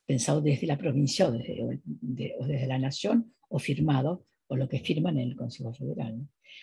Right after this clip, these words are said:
Eh, entonces, pensando esto para atrás, nos encontramos con que este es un viejo problema.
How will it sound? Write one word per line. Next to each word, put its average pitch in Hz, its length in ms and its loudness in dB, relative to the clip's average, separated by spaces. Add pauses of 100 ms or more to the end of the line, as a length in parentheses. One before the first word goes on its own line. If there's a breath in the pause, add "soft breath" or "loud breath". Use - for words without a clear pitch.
(580 loud breath)
Eh, 202 360 8
entonces, 240 320 10
pensando 240 440 6
esto 208 220 -2
para 196 200 -2
atrás, 175 420 -8 (280 soft breath)
nos 165 160 0
encontramos 220 640 4
con 170 240 -2
que 175 240 0 (240 soft breath)
este - 420 -2
es 233 160 -6
un 170 140 0
viejo 185 320 2
problema. - 540 -12